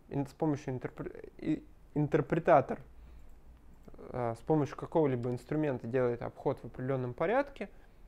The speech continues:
и каждую команду каким-то образом обрабатывает. Ну, например, вызывает хендлер для неё. И вот тут мы приходим как раз к последнему на сегодня паттерну. Это итератор. Это как раз паттерн, который должен делать обход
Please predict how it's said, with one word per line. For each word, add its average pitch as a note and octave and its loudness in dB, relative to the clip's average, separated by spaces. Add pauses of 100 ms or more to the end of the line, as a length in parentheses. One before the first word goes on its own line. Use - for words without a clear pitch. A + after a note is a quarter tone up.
(100)
и B3 -2
каждую E3+ 2
команду G#3 2
каким-то F3 -2
образом C#3+ 2
обрабатывает. B2 -2
Ну, G#3 2
например, D#3+ 2
вызывает B2+ 0
хендлер A#2+ -4
для A#2 -10
неё. A#2 -10 (800)
И - 0
вот D#3+ 6
тут C#4+ 2
мы F#3 2
приходим E3+ 4
как - -8
раз C#3+ 0
к - -16
последнему C#3 0
на A#2+ -4
сегодня B2+ 0
паттерну. F3+ 4 (100)
Это F3 0
итератор. C#3+ 4 (920)
Это F3 0
как D3+ 0
раз F3 6
паттерн, F#3+ 6
который F#3 4
должен D#3+ 4
делать D3+ 4
обход - 0